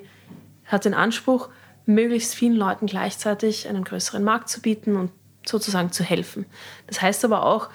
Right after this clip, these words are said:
dass für jede einzelne Person ist der Aufschlag nicht sehr hoch. Also das kann man vergleichen mit, wenn man die Fairtrade-Prämie runterrechnet auf jeden einzelnen Bauern, wenn der das Geld in die, auf die Kralle haben möchte sozusagen, ist das nicht so viel, aber gleichzeitig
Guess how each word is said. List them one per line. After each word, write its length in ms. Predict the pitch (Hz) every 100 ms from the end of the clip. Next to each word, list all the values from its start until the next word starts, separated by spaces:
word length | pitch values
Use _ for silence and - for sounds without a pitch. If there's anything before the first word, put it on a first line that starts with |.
| - -
dass 280 | - 208 - - _ _
für 160 | -
jede 380 | 202 208 233 254
einzelne 500 | 202 208 214 208 196
Person 680 | 190 180 - 196 277 294 233
ist 180 | 240 -
der 100 | 196
Aufschlag 440 | 160 - - 214
nicht 180 | 214 -
sehr 160 | 226 185
hoch. 240 | 165 - - _ _ _ _ _
Also 140 | - 196
das 100 | 196
kann 100 | 208
man 100 | 208
vergleichen 540 | 208 202 175 208 226
mit, 160 | 214 214 - - - _
wenn 140 | 208
man 100 | 202
die 80 | 196
Fairtrade-Prämie 720 | - 196 202 220 220 208 214
runterrechnet 640 | 208 226 226 190 190 214
auf 120 | 202 202
jeden 220 | 202 208
einzelnen 460 | - 190 - 196
Bauern, 360 | 185 170 208 247 - - -
wenn 100 | 208
der 100 | 208
das 140 | 208
Geld 240 | 208 185 196
in 80 |
die, 120 | 208 -
auf 100 | -
die 80 |
Kralle 420 | 208 - 208 220 180
haben 240 | 165 185
möchte 300 | 185 180 208
sozusagen, 520 | 202 190 202 185 202 214 - - -
ist 200 | 226 -
das 140 | 208
nicht 160 | 214 -
so 80 | 202
viel, 320 | - 240 285
aber 160 | 202
gleichzeitig 720 | 208 202 190 - 214 208 220